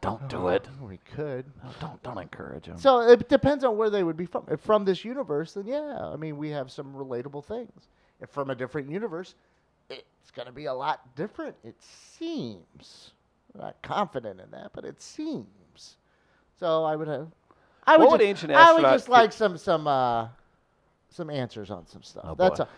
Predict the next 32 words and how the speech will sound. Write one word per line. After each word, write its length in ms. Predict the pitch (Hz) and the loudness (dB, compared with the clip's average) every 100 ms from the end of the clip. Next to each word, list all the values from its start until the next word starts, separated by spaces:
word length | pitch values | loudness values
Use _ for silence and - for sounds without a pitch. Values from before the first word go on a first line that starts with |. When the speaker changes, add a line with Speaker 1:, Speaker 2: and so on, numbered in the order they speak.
| _ | _
Speaker 2:
Hey, 100 | 196 | -6
do 160 | 147 156 | -6 -4
you 140 | 165 | -4
have 400 | 151 196 269 240 | 0 2 4 4
at 100 | 175 165 | 0 -4
least 240 | 208 - | -6 -8
a 40 | 147 | -12
few 300 | - 226 196 | -6 -2 0
answers 720 | 165 160 160 147 139 - - _ _ _ _ _ | -2 -4 -6 -6 -8 -18 -20 _ _ _ _ _
for 200 | 131 127 | 0 2
us 180 | 131 - | 2 0
here? 380 | 151 147 151 147 _ _ _ _ _ _ | -2 0 0 -6 _ _ _ _ _ _
And 440 | - 135 131 135 131 _ _ _ | -6 -6 -6 -10 -14 _ _ _
just, 280 | - 151 - _ _ | -12 -12 -12 _ _
like, 220 | 143 139 _ _ _ _ _ _ _ _ _ _ _ _ | -8 -8 _ _ _ _ _ _ _ _ _ _ _ _
I 100 | 165 | -8
know 300 | 170 185 185 | -2 -2 -2
we're 340 | 180 165 160 147 - _ | -2 -2 -2 -4 -14 _
trying 240 | - 165 151 | -10 -6 -6
to 80 | |
decide 640 | 139 127 120 160 143 143 131 | -6 -12 -16 -8 -4 -2 -4
if 120 | 113 _ _ _ _ _ _ - | -8 _ _ _ _ _ _ -10
cli-, 260 | 170 165 - | -4 -4 -2
or 220 | 156 156 | 2 4
actually, 340 | 160 - 123 - _ | 2 0 -8 -10 _
we've 160 | 165 175 | -2 4
made 200 | 262 240 | 2 2
the 80 | 143 | -4
decision 440 | 139 190 143 135 | -6 -6 -6 -6
if, 160 | 123 117 _ | -8 -8 _
uh, 280 | 135 135 131 139 | -12 -10 -10 -10
there's 240 | 135 117 | -12 -12